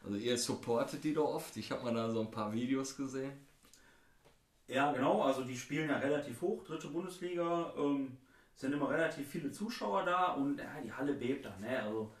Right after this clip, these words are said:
Speaker 2: klar, dann eine Zeit lang waren dann auch viele Fußballer da aus allen Mannschaften verteilt, ne, und ja, da fließt auch der eine oder andere Bier, man ist nah dran, ne, und ja klar, dann werden die auch supportet, das ist ein Verein, ne.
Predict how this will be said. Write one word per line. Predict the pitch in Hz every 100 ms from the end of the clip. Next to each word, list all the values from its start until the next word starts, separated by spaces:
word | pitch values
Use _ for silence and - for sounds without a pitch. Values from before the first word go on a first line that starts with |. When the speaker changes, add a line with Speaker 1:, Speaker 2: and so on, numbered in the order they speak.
| - - - -
Speaker 2:
klar, | - 139
dann | 110 117 120
eine | 127
Zeit | 131 156 156
lang | 156 143
waren | 143 143
dann | 127
auch |
viele | 127 143
Fußballer | 139 196 202 - 147 147
da | 139 139
aus | 143 131
allen | 135 131 131
Mannschaften | 139 156 - 131 - - 127
verteilt, | 123 131 - 131 139 123
ne, | 135 131 - - -
und | - 120 120 120
ja, | - - - - - -
da | -
fließt | - 127
auch | 123
der | 117
eine | 113 123
oder | 120
andere | 117 120
Bier, | 120 160 165
man | 135 127
ist | -
nah | 135 131
dran, | 117 151 160 160 - -
ne, | 131 147 -
und | 131 127 - - - -
ja | - -
klar, | 175 - - - - -
dann | 110
werden | 107 117
die |
auch | 131
supportet, | 107 - 143 147 143
das | -
ist |
ein | 117 123
Verein, | 127 135 110
ne. | 110